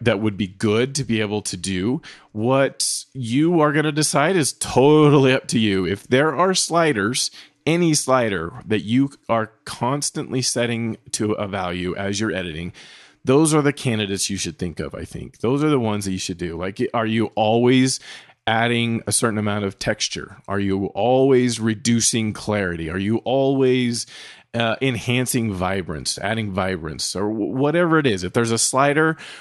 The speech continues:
where you are always setting it and you're always putting it to, like, the same setting across every image that you edit, that would be a good candidate of something that you're gonna wanna make sure is inside a preset, and then go tell Lightroom Classic that you want it applied as a raw default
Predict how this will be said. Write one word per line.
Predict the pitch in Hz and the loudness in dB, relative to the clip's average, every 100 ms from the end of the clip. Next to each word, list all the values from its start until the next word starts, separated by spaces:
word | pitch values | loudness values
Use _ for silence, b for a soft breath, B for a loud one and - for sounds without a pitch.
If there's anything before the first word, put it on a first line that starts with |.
| B | B
where | 117 | 2
you | 120 120 135 | 4 6 6
are | 113 - | 4 2
always | 117 139 165 160 - 101 | 4 6 4 2 -2 -4
setting | - 135 135 127 | 0 2 2 0
it | 120 | -2
and | 110 | -2
you're | 95 85 | -4 -4
always | - 113 143 143 | 0 2 2 2
putting | - 123 113 | 2 0 0
it | - | -4
to, | 101 | -4
like, | 101 101 | -4 -4
the | 95 92 | -6 -2
same | - - 120 131 135 | -2 -2 -2 0 -2
setting | 123 - 104 101 101 - B B | -2 -2 0 -2 -4 -8 B B
across | 101 - 101 - - | -8 -2 -2 -4 -4
every | 123 135 139 139 | -2 0 2 0
image | - 113 113 107 107 | 2 0 0 -2 -2
that | 95 - | -4 -2
you | 110 - | -2 -2
edit, | 107 87 92 - b b b b | -2 -2 -6 -10 b b b b
that | - 120 | -4 -2
would | 165 | -2
be | 160 | 2
a | 196 | 2
good | 139 117 147 143 | 2 2 2 0
candidate | 160 156 165 110 104 - | -6 -2 -2 0 -2 -2
of | 107 | -4
something | - 123 127 135 | -2 -4 -2 -2
that | 110 | -2
you're | 107 107 104 | -2 -2 0
gonna | 101 110 | -2 -2
wanna | 113 110 | -2 -2
make | 107 92 | -2 -2
sure | - 104 | -4 0
is | 104 90 - | -2 -2 -4
inside | 117 127 131 135 | -4 -2 -2 -2
a | |
preset, | - 110 101 101 90 - B B B | -2 -2 -2 -4 -6 -8 B B B
and | - 120 | -6 -2
then | 110 107 | -2 -2
go | 110 110 | 0 0
tell | 110 127 127 | 0 0 2
Lightroom | 113 113 98 110 | 2 2 0 -2
Classic | 104 101 98 - 95 - | 0 0 0 -2 -4 -4
that | 90 | -4
you | 104 110 | -2 -2
want | 104 98 | -2 -4
it | 98 98 | -4 -6
applied | 95 95 92 | -6 -4 -4
as | 87 92 | -4 -6
a | |
raw | 90 85 95 98 | -6 -4 -4 -4
default | 95 98 - 80 76 - | -6 -8 -8 -8 -10 -14